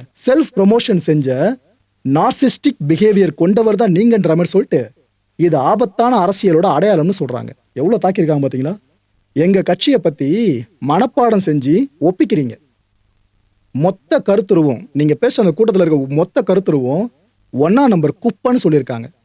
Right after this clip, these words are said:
விஜய் அவர்களையும் விஜய் அவர்கள் கட்சியை மட்டும் தான் குப்பன்னு சொல்லலைங்க அவங்க. விட்டா அதையும் சொல்லியிருப்பாங்க ஸ்டேட்மெண்ட்ல.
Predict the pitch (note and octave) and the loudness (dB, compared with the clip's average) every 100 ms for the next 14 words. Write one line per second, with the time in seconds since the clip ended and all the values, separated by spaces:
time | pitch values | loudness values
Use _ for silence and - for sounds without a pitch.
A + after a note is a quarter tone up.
0 | _ _ _ - A2 D3 B3 G#3+ F3+ E3+ | _ _ _ -12 -4 0 2 2 2 2
1 | F#3+ G3+ D3 G#3 F3 D#3 D3 - B3 G3+ | 2 0 0 0 2 0 -2 0 0 2
2 | F#3 F#3+ D3 F3+ - D3+ C#3+ C3 B2+ G#3 | 0 -2 -4 -4 0 0 0 -2 -4 -6
3 | - _ _ C#3 C#3 F#3+ F#3 G#3+ E3+ D3+ | -10 _ _ -6 -2 0 0 2 0 0
4 | D3 C#3 C#3+ B2 G2+ | -2 -4 -6 -8 -8